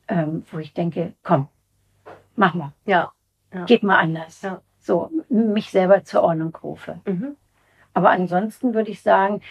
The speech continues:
Speaker 1: wie ich mein Leben bislang gelebt habe, ähm, kann, kann ich eigentlich zu allem stehen,
Speaker 2: Schön.
Speaker 1: was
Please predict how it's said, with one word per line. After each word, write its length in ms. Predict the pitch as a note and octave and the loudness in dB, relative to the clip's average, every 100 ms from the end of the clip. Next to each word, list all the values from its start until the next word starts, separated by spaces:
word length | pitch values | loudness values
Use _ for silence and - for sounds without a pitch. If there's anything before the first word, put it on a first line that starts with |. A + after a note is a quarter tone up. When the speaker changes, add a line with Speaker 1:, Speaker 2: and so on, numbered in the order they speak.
| - _ | -20 _
Speaker 1:
wie 140 | G3 G#3 | -4 -4
ich 220 | F3+ - | -6 -6
mein 220 | G3 F#3+ | -4 -2
Leben 500 | F3+ F#3 F#3 G3+ F#3+ - - | -2 -2 0 -2 -4 -8 -10
bislang 540 | G3 - F3+ F3 G3+ | -10 -4 -2 -2 -2
gelebt 480 | G3 F3+ F#3+ F#3 - | -2 0 0 -2 -8
habe, 420 | G3 F#3 F#3 F#3+ - - - - - | -2 0 0 -2 -6 -16 -20 -12 -4
ähm, 440 | G3+ F3+ F#3+ D#4 - D4+ - | -2 0 -2 -4 -6 -6 -8
kann, 300 | - - - | -6 -6 -6
kann 180 | - G3 | -6 -6
ich 180 | F#3+ - | -4 -4
eigentlich 360 | G#3 F#3+ F#3 | -4 -6 -10
zu 180 | - - | -4 -2
allem 240 | F3 E3+ | 0 -2
stehen, 680 | F3+ - - E3+ D#3 D3+ D3+ | -2 -6 -4 -4 -4 -6 -10
Speaker 2:
Schön. 420 | - - G3+ F3+ E3+ | -10 -6 -2 0 2
Speaker 1:
was 420 | E3 - - | 0 -2 -18